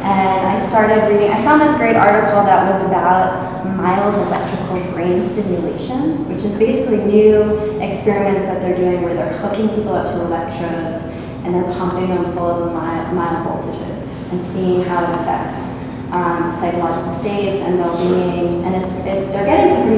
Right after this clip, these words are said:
amazing results. So that led to this interest in bioelectricity, um, which kind of opened up this whole other world.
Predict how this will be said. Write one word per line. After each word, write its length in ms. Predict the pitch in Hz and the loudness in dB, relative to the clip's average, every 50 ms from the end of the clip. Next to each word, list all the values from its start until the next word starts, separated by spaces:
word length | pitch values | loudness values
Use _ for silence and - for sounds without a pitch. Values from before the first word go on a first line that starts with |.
| 190 185 | 4 2
amazing 220 | 185 180 180 180 | 2 2 2 0
results. 460 | 175 170 170 165 165 156 - - - - - - - - - - - - - - - - | 0 0 -2 -2 -2 -2 -2 -4 -6 -6 -8 -8 -8 -8 -10 -10 -10 -10 -10 -8 -2 2
So 80 | 254 | 4
that 300 | 233 262 262 - - - | 6 6 8 6 6 6
led 160 | 269 262 254 262 254 | 6 6 6 4 4
to 140 | 254 240 214 | 4 4 4
this 120 | 214 - 214 214 | 4 4 2 2
interest 220 | 208 214 214 - - | 2 2 2 2 2
in 80 | 208 | 0
bioelectricity, 1700 | 185 185 185 180 180 175 175 175 175 170 175 - - - - - - - - - - - - - - - - - - - - - - | 2 2 2 2 2 2 2 2 2 0 -2 -4 -4 -6 -6 -6 -6 -6 -6 -6 -6 -6 -6 -6 -6 -8 -8 -8 -8 -8 -8 -4 2
um, 1120 | 185 190 185 180 180 - - 175 175 185 180 180 - - - - - - - - - - 180 | 4 4 6 6 6 4 2 2 2 0 0 -2 -4 -6 -6 -8 -8 -8 -8 -8 -8 -6 -2
which 240 | 190 185 185 175 185 - - - | 0 0 0 0 -2 -2 -2 -2
kind 120 | 185 180 175 | -2 -2 -2
of 80 | 175 175 | 0 0
opened 220 | 175 170 170 175 170 | 0 0 0 0 -2
up 140 | 175 175 175 | -2 -2 -4
this 140 | 170 170 - - - | -4 -6 -6 -6 -6
whole 180 | - - - | -6 -6 -6
other 300 | - - - - - 127 - - - - - - - | -4 -4 -4 -4 -4 -6 -6 -6 -6 -8 -8 -8 -8
world. 320 | 123 123 127 120 117 - | -6 -6 -6 -6 -6 -8